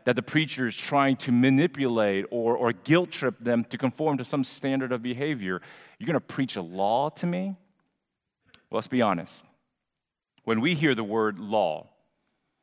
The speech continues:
the words that immediately pop up in our head are not "my delight," "my meditation," "sweeter than honey to my lips," "a lamp unto my feet."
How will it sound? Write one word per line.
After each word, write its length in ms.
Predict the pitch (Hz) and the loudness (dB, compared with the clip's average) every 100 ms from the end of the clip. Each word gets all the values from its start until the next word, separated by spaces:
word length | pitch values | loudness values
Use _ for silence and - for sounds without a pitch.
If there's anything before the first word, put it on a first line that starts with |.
| _ _ _ _ - 85 | _ _ _ _ -20 -8
the 100 | 98 | -4
words 380 | 113 151 156 | 0 0 0
that 160 | 120 101 | -2 0
immediately 480 | 104 113 131 113 117 | 0 0 -2 -4 -6
pop 340 | - 104 101 | -6 -4 -4
up 200 | 95 - | -6 -6
in 160 | 104 85 | -8 -4
our 360 | 98 98 101 - _ | -2 -2 -4 -12 _
head 460 | - 107 85 82 104 _ _ _ _ | -8 -4 -4 -6 -14 _ _ _ _
are 160 | 101 98 | -2 0
not 580 | 98 110 160 107 90 - _ _ _ _ _ _ _ _ | 2 4 4 2 -2 -6 _ _ _ _ _ _ _ _
"my 300 | 98 90 90 | -6 -2 0
delight," 540 | 90 87 95 139 147 - _ _ _ _ _ _ _ _ _ _ | 0 2 2 2 -2 -10 _ _ _ _ _ _ _ _ _ _
"my 120 | 90 | -4
meditation," 1040 | 90 87 87 - 123 131 - 151 151 147 147 _ _ _ _ _ _ _ _ _ | -2 -2 -6 -6 -4 -4 -4 -4 -4 -6 -10 _ _ _ _ _ _ _ _ _
"sweeter 560 | - - 107 131 135 123 | -18 -12 -4 -2 0 -2
than 120 | 107 | -4
honey 300 | 92 135 143 | -2 2 2
to 140 | 135 123 | 2 0
my 160 | 101 | 0
lips," 580 | 95 110 151 - - - - _ 123 | -2 -2 -2 -4 -12 -14 -16 _ -6
"a 80 | 110 | -4
lamp 500 | 107 127 143 143 - | 0 2 2 0 -2
unto 400 | 120 113 - 131 | -2 -2 0 0
my 300 | 113 98 98 | 0 -2 -4
feet." 500 | - - 143 151 | -10 -4 -4 -4